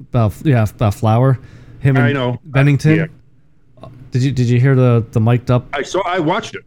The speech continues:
Speaker 2: I watched that whole thing, and I saw the, I saw the clip that the N H L put out there with, uh, him mic'd up.
Speaker 1: Dude, that was awesome. <laughs> Like, if I was the ref, how could you not keep a straight face when he's like, "Come on, let, let's, let's get the, the crowd fired up. It'll be a good fight."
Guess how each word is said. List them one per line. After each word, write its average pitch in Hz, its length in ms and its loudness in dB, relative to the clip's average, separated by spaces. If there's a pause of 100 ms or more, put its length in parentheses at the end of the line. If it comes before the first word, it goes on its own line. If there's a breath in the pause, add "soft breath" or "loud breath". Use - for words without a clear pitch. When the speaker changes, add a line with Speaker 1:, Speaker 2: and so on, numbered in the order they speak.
(120)
Speaker 2:
I 131 120 -4
watched 160 260 -4
that 113 100 -4
whole 107 120 -4
thing, 120 160 -6
and 113 80 -4
I - 20 -2
saw 147 260 -2
the, 135 160 -4
I 120 120 -4
saw 139 200 -2
the 127 100 -2
clip 120 200 -6 (140)
that 113 160 -6
the 113 80 -6
N 110 80 -4
H 104 140 -8
L 113 60 -2
put 104 160 -4
out 101 160 -6
there 98 140 -2
with, 95 140 -4 (120)
uh, 92 320 -4
him 101 200 -6
mic'd 95 340 -8
up. 95 160 -8 (160)
Speaker 1:
Dude, 123 160 0
that 165 140 0
was 110 120 0
awesome. 104 480 -2 (400 loud breath)
<laughs> 208 80 2 (840 loud breath)
Like, 147 200 0
if 151 100 -2
I 214 80 0
was 208 180 0
the 131 80 0
ref, 127 140 0
how 220 220 -2
could - 180 -10
you 139 80 0
not 117 340 -4
keep - 200 -6
a 120 40 -2
straight 117 240 -2
face 104 360 -2
when 110 100 0
he's 101 100 -2
like, 113 140 -4
"Come 277 140 -4
on, 185 220 -4
let, 214 200 -8
let's, 226 180 -8
let's 247 140 -10
get - 140 -10
the, 254 80 -10 (100)
the 214 100 -12
crowd 247 240 -6
fired 233 360 -2
up. 143 180 -2 (220)
It'll 202 100 -2
be 226 80 -4
a 240 60 -4
good 233 160 -4
fight." - 260 -2